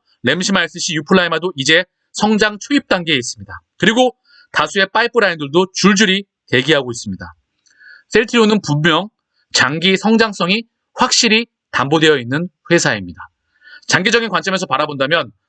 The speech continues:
모두가 성공한 투자자가 될 수 있습니다. 혼자 가는 길은 외롭습니다.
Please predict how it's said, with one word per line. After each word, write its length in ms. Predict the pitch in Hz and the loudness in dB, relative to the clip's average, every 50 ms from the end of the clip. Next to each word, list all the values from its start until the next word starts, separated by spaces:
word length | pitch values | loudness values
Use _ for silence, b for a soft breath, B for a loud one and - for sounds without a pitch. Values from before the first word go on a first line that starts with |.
| _ _ - | _ _ 0
모두가 480 | 127 180 233 233 277 196 180 190 - _ _ _ _ _ | 2 4 4 4 4 2 2 0 -2 _ _ _ _ _
성공한 440 | - - 208 220 220 220 214 202 - | -6 -2 2 4 4 4 2 2 -2
투자자가 360 | - - 208 190 190 185 180 | -4 -4 -2 0 0 0 0
될 120 | - 123 | -2 -4
수 140 | 120 - 117 | -4 -4 -4
있습니다. 420 | 107 - - 92 90 95 92 - - _ _ b b b b b b b b | -4 -4 -4 -6 -8 -8 -10 -12 -12 _ _ b b b b b b b b
혼자 340 | - 262 294 240 277 262 | 4 6 6 6 6 4
가는 280 | 254 - 160 170 190 190 | 0 -4 -6 -8 -4 0
길은 300 | 165 175 180 202 226 247 _ - | 2 2 2 2 0 -4 _ -4
외롭습니다. 720 | 98 107 127 165 202 196 - - 135 117 98 90 90 - | 0 2 2 2 2 0 -2 -4 -6 -6 -8 -10 -12 -14